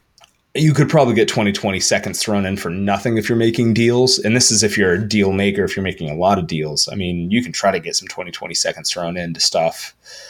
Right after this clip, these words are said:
But again, I think, I think Steve's right here. And, and when's that actually gonna <laughs> pay off? Like,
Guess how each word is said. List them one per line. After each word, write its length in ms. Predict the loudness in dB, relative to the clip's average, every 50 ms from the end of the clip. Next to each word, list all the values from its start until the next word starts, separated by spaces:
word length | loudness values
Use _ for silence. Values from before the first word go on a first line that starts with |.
| -20 -20 -20 -20 _ _ _ _ -4
But 80 | -2 0
again, 360 | 0 0 0 2 2 4 4
I 80 | 2
think, 260 | 2 0 -4 -6 -4 -2
I 100 | -2 -2
think 200 | -2 -2 -2 -2
Steve's 360 | -2 -2 0 0 -2 -2 -2 -2
right 280 | 0 0 0 0 0
here. 280 | -2 -4 -4 -2 -2 -2
And, 320 | -2 -4 -4 -8 -10 -10 -8
and 160 | -4 -2 0 2
when's 240 | 2 2 2 2 2
that 120 | 2 2
actually 540 | 2 2 0 0 0 0 0 0 0 0 -2
gonna 180 | -2 -4 -8 -6
<laughs> 40 | -4
pay 240 | -2 -2 -2 -2 -2
off? 400 | -2 -4 -4 -4 -6 -8 -6 -6
Like, 380 | -6 -6 -6 -8 -12 -16 -20